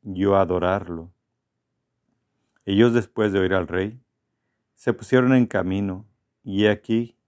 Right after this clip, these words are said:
que la estrella que habían visto en el oriente iba le-, delante de ellos, hasta que llegó y se detuvo encima del lugar donde estaba el niño. Al ver la estrella,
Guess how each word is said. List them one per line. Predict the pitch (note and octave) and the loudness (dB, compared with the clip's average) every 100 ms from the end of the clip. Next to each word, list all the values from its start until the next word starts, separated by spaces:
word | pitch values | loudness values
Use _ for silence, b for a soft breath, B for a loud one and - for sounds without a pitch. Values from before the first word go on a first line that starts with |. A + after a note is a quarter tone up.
| _ | _
que | - G#2 | -8 -2
la | |
estrella | G#2+ - A#2+ C3+ | -2 -2 0 0
que | B2+ A2 | 0 -2
habían | G2+ G#2+ G#2 | 0 0 2
visto | A2 A2+ A2+ | 0 0 -4
en | G2+ | -4
el | F#2+ | -2
oriente | F#2+ F#2+ A2 A2+ A2 A2 _ _ _ _ _ _ | 0 0 -2 -4 -10 -18 _ _ _ _ _ _
iba | - A2 A2+ | -4 2 2
le-, | G#2+ - _ | 2 -6 _
delante | A2 G#2 G2+ G2+ E2+ | -2 0 2 0 -4
de | F2+ F#2 | -2 0
ellos, | F#2+ G#2 G#2 _ _ _ _ _ _ _ _ _ _ | 0 -2 -8 _ _ _ _ _ _ _ _ _ _
hasta | A#2+ A#2+ C3+ | 0 0 -2
que | - B2 | 0 2
llegó | A#2 G#2+ A#2+ | 4 4 4
y | C3+ | 2
se | - | -2
detuvo | A2+ A2 - A#2+ A#2 A#2+ - _ _ _ - | -4 -4 -4 -4 -2 -2 -6 _ _ _ -8
encima | A2+ A#2 G#2+ A#2+ B2 A#2 | -2 0 0 0 4 4
del | G#2 | 2
lugar | G2 G2 G#2+ A#2 | 0 2 0 0
donde | A2 F#2+ | -2 -4
estaba | F2+ G#2 F#2 | -6 -6 -4
el | E2+ | -4
niño. | F#2+ A2+ G2 G2+ _ _ _ _ _ _ _ _ _ _ | -2 -4 -6 -14 _ _ _ _ _ _ _ _ _ _
Al | G2+ F#2 | -4 0
ver | F#2 F2 | 0 2
la | F#2 | 0
estrella, | - F#2+ G2 G#2 G#2+ | -2 -2 -2 -2 -10